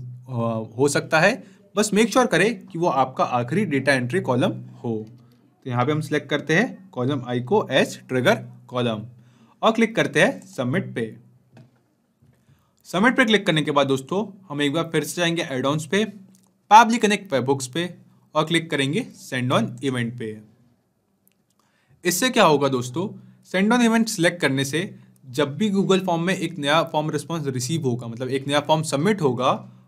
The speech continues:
और उसका डेटा हमारी Google शीट्स में, इस Google शीट्स में एक नई रो बन के ऐड होगा, तो Google शीट्स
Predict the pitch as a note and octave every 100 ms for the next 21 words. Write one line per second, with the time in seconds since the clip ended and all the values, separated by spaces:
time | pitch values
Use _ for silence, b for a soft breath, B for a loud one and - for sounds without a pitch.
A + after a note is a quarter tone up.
0 | _ - A3 A#3 A3+ F#3 C#3 C#3 F#3 G#3+
1 | B B D3+ D3+ F3+ D#3+ D3 G3+ G3+ D3+
2 | - C3 B2 B2 E3+ E3 D3 C#3+ F#3+ G3
3 | E3+ E3 C#3+ F#3 G#3+ F#3 E3+ D#3+ D#3+ -
4 | C#3+ E3 C#3 C3+ G3 G#3+ b b b b
5 | _ C#3+ C3+ C3+ F#3+ F#3+ B3+ -